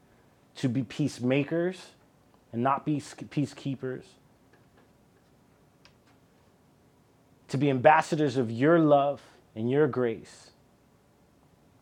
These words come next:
and to be aggressive about it, 'cause that's what fervent people do. Help us, help us, Jesus, be exactly that.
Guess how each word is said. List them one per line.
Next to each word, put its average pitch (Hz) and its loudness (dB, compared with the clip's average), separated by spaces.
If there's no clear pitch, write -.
and 120 -10
to 131 -6
be 139 -2
aggressive 123 0
about 104 -6
it, 98 -14
'cause - -18
that's 117 -2
what 127 0
fervent 117 -4
people 110 -6
do. 113 -8
Help 135 2
us, 120 -2
help 135 0
us, 101 -6
Jesus, 92 -16
be 110 -4
exactly 95 -8
that. 90 -14